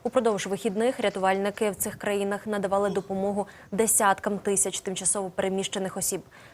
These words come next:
Тисячі будинків пошкоджені, змиті або затоплені. Автошляхи заблоковані. Найбільше жертв зафіксовано в Індонезії. Там досі деякі регіони відірвані від решти країни.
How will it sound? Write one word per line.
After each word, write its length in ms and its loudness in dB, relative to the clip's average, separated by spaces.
Тисячі 380 2
будинків 580 2
пошкоджені, 680 -2
змиті 400 2
або 180 2
затоплені. 640 -2
Автошляхи 640 4
заблоковані. 680 0
Найбільше 440 4
жертв 400 2
зафіксовано 680 0
в 20 0
Індонезії. 760 2
Там 180 4
досі 340 4
деякі 320 2
регіони 500 2
відірвані 720 2
від 140 2
решти 300 2
країни. 500 0